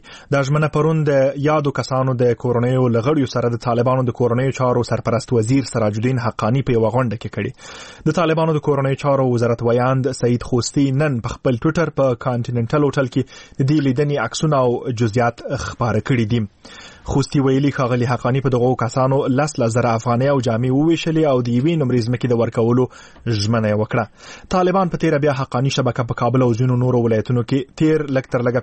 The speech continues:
پنځلس کاله د لویو بریدونو په ځانګړې توګه انتحاري بریدونو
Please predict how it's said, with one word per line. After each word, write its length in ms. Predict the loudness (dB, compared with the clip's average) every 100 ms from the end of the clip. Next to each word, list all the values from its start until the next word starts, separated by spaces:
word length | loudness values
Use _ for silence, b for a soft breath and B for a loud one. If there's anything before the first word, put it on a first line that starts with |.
| -2
پنځلس 480 | 0 0 0 -2 -2
کاله 260 | -2 0 0
د 140 | 2
لویو 160 | 2 2
بریدونو 300 | 0 -2 -2
په 100 | -2 -2
ځانګړې 300 | 0 0 0 0
توګه 140 | 0 0
انتحاري 420 | -2 -2 0 0
بریدونو 400 | 0 -2 -2 -2